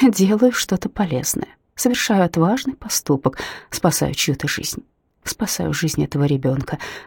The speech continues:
спасаю его семью и свою девочку тоже. Наверное, нечто в этом роде чувствуют врачи или пожарные. Это чувство, пережитое в ту ночь, так меня потрясло, что я твёрдо решила стать медсестрой или кем-нибудь в этом же роде.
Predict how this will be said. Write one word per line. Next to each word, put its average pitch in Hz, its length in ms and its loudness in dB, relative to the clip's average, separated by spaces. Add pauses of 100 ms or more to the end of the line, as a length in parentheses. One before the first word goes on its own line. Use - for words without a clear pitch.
(100)
спасаю 143 440 0
его 131 160 -4
семью - 480 -4 (380)
и 170 420 -6
свою - 480 -2
девочку - 500 -8
тоже. - 380 -8 (920)
Наверное, 320 560 6
нечто 339 400 6
в 302 60 4
этом 311 260 6
роде 208 560 2
чувствуют - 540 0
врачи 294 340 2
или 165 160 4
пожарные. 139 600 0 (380)
Это 269 220 4
чувство, 262 480 0
пережитое 170 580 2
в - 80 -4
ту 208 140 0
ночь, 262 480 4
так - 260 -10
меня 151 200 4
потрясло, 143 560 -2
что - 180 0
я 160 160 2 (120)
твёрдо 247 420 2
решила 220 320 2
стать - 320 -2
медсестрой 185 720 2 (360)
или 175 160 6
кем-нибудь 147 500 2
в 170 60 4
этом 139 220 2
же 160 120 2
роде. 135 380 -2